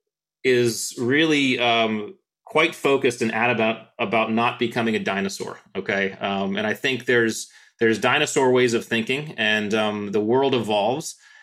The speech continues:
and war evolves. And I think we are in a position now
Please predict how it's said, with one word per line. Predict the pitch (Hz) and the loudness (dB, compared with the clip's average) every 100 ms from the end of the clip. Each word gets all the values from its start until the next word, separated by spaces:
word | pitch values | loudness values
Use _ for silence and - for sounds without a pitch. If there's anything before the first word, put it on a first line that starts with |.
| _ - | _ -2
and | 113 113 113 110 101 | 2 4 2 0 0
war | 123 131 190 | 2 4 6
evolves. | 131 98 85 76 - - | 4 0 -4 -6 -16 -6
And | 110 110 | -2 0
I | 113 | 0
think | 139 123 | 0 -2
we | 123 135 170 | -2 0 2
are | 160 143 135 | 4 4 4
in | 123 | 2
a | 127 | 0
position | - 107 127 127 120 | -2 0 0 0 0
now | 107 107 98 92 104 | 2 2 2 0 -4